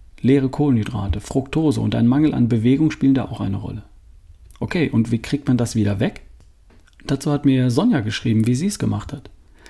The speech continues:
Sonja hat ihre Ernährung verändert und bis jetzt ein halbes Jahr lang Low Carb praktiziert. Fünfzig bis hundert Kohlenhydrate am Tag. Super. Und sie hat Sport gemacht. Und zwar hat sie Ausdauertraining und Krafttraining kombiniert.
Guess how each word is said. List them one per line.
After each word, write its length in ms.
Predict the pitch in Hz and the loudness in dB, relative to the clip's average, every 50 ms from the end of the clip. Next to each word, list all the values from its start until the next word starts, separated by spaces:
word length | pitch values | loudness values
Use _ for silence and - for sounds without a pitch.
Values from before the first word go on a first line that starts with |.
| - - - - - | -20 -20 -20 -20 -8
Sonja 300 | - - 139 170 180 151 | 0 2 2 2 4 0
hat 140 | 165 - | 0 0
ihre 200 | - 147 147 147 | 0 0 2 2
Ernährung 380 | 143 131 127 131 139 143 131 117 | 2 4 4 4 4 2 0 -2
verändert 440 | - - 117 110 107 104 104 107 - | -2 -4 -4 -2 -2 -2 -2 -2 -2
und 340 | - 113 110 107 107 107 - | 0 0 2 2 0 -2 -2
bis 260 | - 123 113 - - | -4 -4 -4 -2 -2
jetzt 340 | 147 170 - - - - - | -4 -4 -4 -6 -10 -4 -2
ein 300 | 117 117 117 117 110 98 | 0 0 0 0 0 0
halbes 280 | 139 151 160 156 151 | -2 -2 -2 -4 -2
Jahr 140 | 143 135 135 | -2 -2 0
lang 240 | 131 131 127 127 123 | 0 0 0 0 0
Low 220 | 117 110 110 117 120 | 0 0 0 0 0
Carb 420 | - 113 110 113 101 - - - | -2 -2 -4 -4 -4 -8 -12 -14
praktiziert. 680 | - - 117 - - - - - - - 127 120 - - - - - - - - - | -10 -10 -8 -8 -8 -10 -10 -8 -10 -10 -10 -10 -14 -18 -20 -20 -20 -20 -20 -20 -16
Fünfzig 480 | - - - 180 - - - 165 147 - | -8 -4 -2 -2 -2 -4 -6 -8 -6 -4
bis 180 | - 127 - | -4 -2 0
hundert 260 | 135 147 156 143 139 - | 2 2 2 2 0 -2
Kohlenhydrate 640 | - 127 127 127 123 123 120 113 113 117 - - | 0 0 2 2 2 2 0 -2 -4 -2 -2 -4
am 140 | 110 110 113 | -4 -4 -6
Tag. 340 | - - - 123 117 - - - - - - - - - | -6 -8 -10 -10 -12 -14 -18 -20 -20 -20 -20 -20 -20 -8
Super. 340 | - - - 147 - - 107 - - - - - - - - - - - | -2 -2 -2 -2 -2 -8 -10 -12 -18 -20 -20 -20 -20 -20 -20 -16 -6 0
Und 220 | - 175 220 - - - | 0 0 0 0 -6 -10
sie 140 | - - 160 | -6 -4 -4
hat 120 | 151 - | -4 -6
Sport 280 | - - 139 123 120 - | -6 -4 -4 -4 -4 -4
gemacht. 360 | - 104 101 104 113 - - - _ _ _ _ - - - | -6 -6 -6 -6 -10 -14 -18 -20 _ _ _ _ -16 -8 -6
Und 60 | 120 | -4
zwar 180 | - 131 139 147 | -2 -2 0 0
hat 100 | 147 139 | -2 -4
sie 200 | - - - - | -4 -8 -8 -4
Ausdauertraining 840 | - 113 - 147 - 165 170 175 170 - - 165 170 175 175 175 156 | -4 -4 -4 -2 -4 -4 -4 -4 -6 -4 -4 -2 -2 -2 -2 -2 -2
und 200 | - 135 123 127 | -2 -4 -4 -4
Krafttraining 720 | - - 143 - - - - 147 135 135 135 135 135 - | -6 -8 -8 -8 -8 -8 -4 0 2 2 2 2 0 -2
kombiniert. 640 | - - 131 127 127 135 143 160 147 127 - - - | -2 0 2 4 4 4 4 2 0 -2 -2 -10 -18